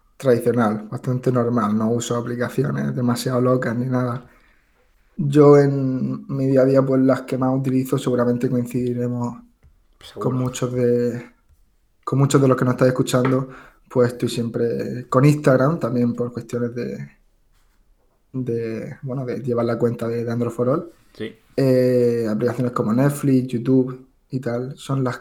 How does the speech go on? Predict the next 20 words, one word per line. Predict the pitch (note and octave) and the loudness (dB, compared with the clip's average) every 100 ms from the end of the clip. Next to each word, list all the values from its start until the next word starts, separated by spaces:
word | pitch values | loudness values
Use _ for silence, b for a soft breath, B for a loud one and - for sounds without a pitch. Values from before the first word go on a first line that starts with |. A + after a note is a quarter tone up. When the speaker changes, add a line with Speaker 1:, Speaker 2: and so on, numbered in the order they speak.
| - | -10
Speaker 1:
que | B2+ | -4
más, | B2+ C3 B2 - - - _ _ _ _ _ _ _ _ _ _ - | 0 0 0 -6 -20 -20 _ _ _ _ _ _ _ _ _ _ -6
las | C3 A#2+ | -6 -4
que | B2+ | -2
más | B2 A#2+ | -2 0
tiempo | B2+ A#2+ | -2 -2
utilizo | A#2+ A#2+ A#2 - | -2 -6 -6 -6
a | |
lo | A#2+ | -6
largo | A#2 A#2+ | -6 -6
del | A2+ | -6
día. | A2+ B2 - _ _ - | -8 -8 -14 _ _ -10
Speaker 2:
¿Ves | A2+ A#2 D#3 | -4 -4 -4
Netflix | D#3+ D#3+ D3+ D3+ - | -10 -12 -10 -10 -10
en, | D3 C#3 C3+ C3 C3 C#3+ - | -10 -10 -10 -10 -14 -18 -12
en | C#3 | -6
el | C3 | -4
móvil? | D#3+ A#2 A2 _ _ _ _ _ _ _ _ _ _ _ _ _ _ _ _ _ _ _ _ _ | -4 -6 -8 _ _ _ _ _ _ _ _ _ _ _ _ _ _ _ _ _ _ _ _ _
Speaker 1:
Sí. | - D3 C#3 - - _ _ - | -4 -2 -4 -8 -20 _ _ -4
No, | C#3+ D3 D#3+ E3 E3 E3 D#3+ D#3+ D#3+ D#3 D#3 D#3 D#3 | 2 4 6 8 8 8 6 4 2 -2 -2 -4 -6